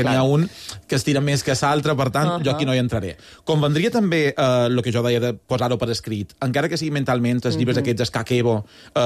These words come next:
Speaker 2: Mhm.
Speaker 1: que venen de la cultura japonesa, que s'estila tant,
Speaker 2: Mhm.
Speaker 1: fer com antics sobres, encara que sigui per escrit, per saber què mos gastam,
Speaker 2: Mhm.
Speaker 1: mm, què necessitam i, sobretot, com podem estalviar.
Speaker 2: Sí, són mecanismes que cadascú que se coneix més que ningú, doncs, s'ha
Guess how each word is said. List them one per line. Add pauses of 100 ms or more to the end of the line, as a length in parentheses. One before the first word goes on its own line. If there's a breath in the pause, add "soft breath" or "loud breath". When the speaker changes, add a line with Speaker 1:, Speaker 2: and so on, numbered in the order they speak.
(280)
Speaker 2:
Mhm.
Speaker 1:
que
venen
de
la
cultura
japonesa,
que
s'estila
tant,
Speaker 2:
Mhm. (200 loud breath)
Speaker 1:
fer
com
antics
sobres,
encara
que
sigui
per
escrit,
per
saber
què
mos
gastam,
Speaker 2:
Mhm.
Speaker 1:
mm,
què
necessitam
i,
sobretot,
com
podem
estalviar.
Speaker 2:
Sí,
són
mecanismes
que
cadascú
que
se
coneix
més
que (240)
ningú,
doncs,
s'ha